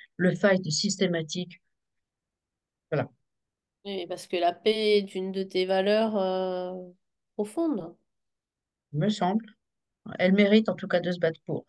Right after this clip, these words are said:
Speaker 1: en tout cas.
Speaker 2: Ouais, je pense que, personnellement, je pense aussi que si tout le monde avait cette valeur-là, le monde serait meilleur.
Speaker 1: Eh oui. <laughs>
Speaker 2: Voilà, malheureusement.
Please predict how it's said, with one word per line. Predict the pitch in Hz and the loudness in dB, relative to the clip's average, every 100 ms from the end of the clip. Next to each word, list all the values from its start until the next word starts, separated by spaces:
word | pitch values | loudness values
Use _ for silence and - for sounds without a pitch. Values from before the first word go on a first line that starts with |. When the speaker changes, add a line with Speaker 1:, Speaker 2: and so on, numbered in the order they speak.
| _ | _
Speaker 1:
en | 131 | -12
tout | 131 | -6
cas. | - - _ _ _ _ _ _ _ _ _ _ _ _ | -6 -6 _ _ _ _ _ _ _ _ _ _ _ _
Speaker 2:
Ouais, | 185 196 190 190 _ _ | -6 -4 -6 -10 _ _
je | 143 | -20
pense | - 170 160 | -12 -12 -12
que, | - 165 160 151 151 _ _ | -12 -10 -10 -16 -20 _ _
personnellement, | 185 - 180 170 175 196 | -14 -10 -6 -4 -2 -4
je | 196 | -4
pense | - 185 185 | -8 -8 -8
aussi | 165 - 196 | -12 -10 -10
que | - 165 | -10 -12
si | - | -12
tout | 190 | -10
le | 170 | -8
monde | 175 185 | -4 -4
avait | 170 175 175 | -2 -4 -6
cette | 175 170 | -8 -6
valeur-là, | 165 165 156 160 185 - _ - - - - _ | -4 -4 -2 -2 -4 -8 _ -20 -20 -20 -20 _
le | 170 | -2
monde | 190 233 | -2 -2
serait | 233 226 | 0 2
meilleur. | 190 175 165 165 - _ _ _ _ _ _ - | 4 4 4 0 -6 _ _ _ _ _ _ 2
Speaker 1:
Eh | 180 208 220 | 6 10 10
oui. | 214 208 - - _ _ _ - | 10 6 -4 -16 _ _ _ -4
<laughs> | 226 - 220 - - - | -4 -4 -10 -10 -8 2
Speaker 2:
Voilà, | 202 196 185 220 202 | 6 6 4 0 -8
malheureusement. | 175 190 185 185 190 180 202 214 - | -6 -4 -2 -2 -2 -2 0 -2 -4